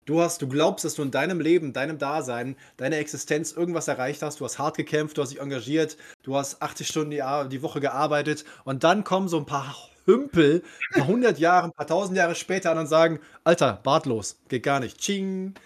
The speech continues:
Minuspunkte.“ Und das ist so, das ist Geschichte für dich, weißt du? Du hast dich wirklich bemüht, du hast gekämpft, du hast alles getan und dann ist eine Sache, eine einzige Sache.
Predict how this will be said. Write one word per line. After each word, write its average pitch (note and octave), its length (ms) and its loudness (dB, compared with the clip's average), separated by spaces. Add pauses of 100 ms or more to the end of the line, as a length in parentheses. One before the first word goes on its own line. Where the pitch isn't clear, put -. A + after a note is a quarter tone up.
(140)
Minuspunkte.“ D3 600 -6 (340)
Und D#3+ 100 0
das F3 120 4
ist A#3 140 -2
so, G#3 140 4
das G#3+ 200 -2
ist B3 100 -8
Geschichte G3 460 -4 (140)
für D#3 160 -2
dich, - 320 -6 (240)
weißt C#3 180 -6
du? A#3+ 180 2 (360)
Du D3 80 -10
hast D#3 100 -4
dich C#3+ 160 -8
wirklich A3+ 260 -2
bemüht, F#3+ 360 0
du E3+ 40 4
hast - 120 0
gekämpft, G3 420 0
du D#3 60 -2
hast C3+ 160 -6
alles G3+ 200 0
getan F#3 420 4
und - 260 -14
dann D#3 120 0
ist F3 160 -6 (100)
eine A#3+ 360 4
Sache, F#3+ 400 -2 (160)
eine A3+ 320 4
einzige G#3 400 -2
Sache. E3 380 -2